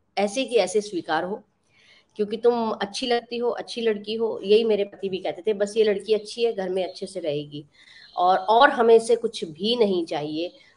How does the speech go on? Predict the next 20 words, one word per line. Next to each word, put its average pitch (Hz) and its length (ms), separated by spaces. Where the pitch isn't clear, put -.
तो 247 60
मुझे 294 180
अच्छा 294 200
लगता 302 260
है। - 200
तो 262 80
वो 285 200
उन्होंने 294 280
मुझे 302 180
कभी 294 320
हमारे 233 400
ऊपर, 269 240
हमारे 233 520
बीच 277 180
में 285 100
कभी 285 160
धर्म 247 240
आया 180 240
ही 214 200
नहीं, 160 340